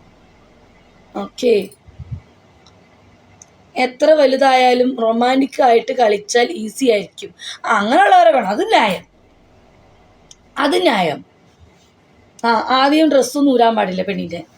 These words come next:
ആദ്യം ഡ്രസ്സൊന്നും ഊരാൻ പാടില്ല. നൈറ്റി ആണെങ്കിൽ നൈറ്റി, ആണെങ്കിൽ നൈറ്റി, ചുരിദാർ ആണെങ്കിൽ ചുരിദാർ. പെണ്ണ് ഏത് ഡ്രസ്സാണ് ഇട്ടേക്കുന്നത്, ആ, അവൾ ആദ്യം ഭിത്തിയിലോട്ട് ചാർത്തി വെക്കണം, ചേർത്തി വെക്കണം.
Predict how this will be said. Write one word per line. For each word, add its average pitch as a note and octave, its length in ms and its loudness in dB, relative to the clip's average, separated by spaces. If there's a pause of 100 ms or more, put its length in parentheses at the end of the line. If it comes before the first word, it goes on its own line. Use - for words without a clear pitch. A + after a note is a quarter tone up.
(1040)
ആദ്യം D4+ 280 0
ഡ്രസ്സൊന്നും C4+ 420 0
ഊരാൻ A#3 220 2
പാടില്ല. G#3+ 220 -2 (100)
നൈറ്റി A3 320 -6
ആണെങ്കിൽ B3+ 220 0
നൈറ്റി, G#3 280 -6
ആണെങ്കിൽ A#3+ 280 -4
നൈറ്റി, G#3 320 -8
ചുരിദാർ G#3+ 320 0
ആണെങ്കിൽ A3+ 200 -2
ചുരിദാർ. G3+ 300 -2 (360)
പെണ്ണ് D#4 300 2
ഏത് D#4 200 2
ഡ്രസ്സാണ് B3 500 0
ഇട്ടേക്കുന്നത്, F3+ 520 -6 (640)
ആ, G3+ 80 -4 (300)
അവൾ D4 140 4 (100)
ആദ്യം B3+ 320 0
ഭിത്തിയിലോട്ട് A3 480 -4 (100)
ചാർത്തി G3 380 -2
വെക്കണം, C#4 300 -12 (640)
ചേർത്തി A3+ 380 -2
വെക്കണം. F3 260 -8